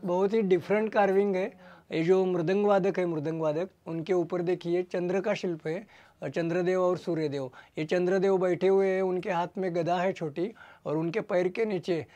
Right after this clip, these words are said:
छोटे-छोटे, छोटे हॉर्सेस जो है, घोड़े, वो दिखाई देंगे। दस अश्व के रथ के ऊपर चंद्रदेव दिखाई देगा आपको।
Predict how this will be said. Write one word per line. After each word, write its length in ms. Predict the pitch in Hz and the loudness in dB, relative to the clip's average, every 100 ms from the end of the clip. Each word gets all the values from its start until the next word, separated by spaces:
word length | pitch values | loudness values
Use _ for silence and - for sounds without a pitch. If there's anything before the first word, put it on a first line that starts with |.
| - _ | -20 _
छोटे-छोटे, 560 | - 151 175 185 180 202 | -6 -2 -2 -2 -2 -4
छोटे 240 | 175 165 | -6 -4
हॉर्सेस 500 | 175 143 143 - 185 | 0 0 -2 -2 -2
जो 200 | 165 175 | 0 -2
है, 240 | 143 135 139 | -2 -4 -4
घोड़े, 280 | 135 147 | -4 -2
वो 140 | 170 165 | -2 -2
दिखाई 340 | 156 156 156 | -4 -4 -4
देंगे। 380 | 147 147 151 196 - - - 143 | -6 -8 -8 -10 -16 -20 -14 -4
दस 360 | 165 185 - - | -2 -2 -6 -4
अश्व 340 | 185 - 185 | -2 0 -2
के 300 | 175 196 202 180 | 0 0 0 0
रथ 160 | 170 | -4
के 200 | - - | -4 -4
ऊपर 280 | 180 170 185 | -2 -2 -4
चंद्रदेव 520 | 165 165 165 170 175 | -2 -4 -2 0 0
दिखाई 300 | 170 160 156 | -2 -4 -4
देगा 280 | 156 147 156 | -4 -4 -4
आपको। 380 | 143 - 170 | -8 -8 -10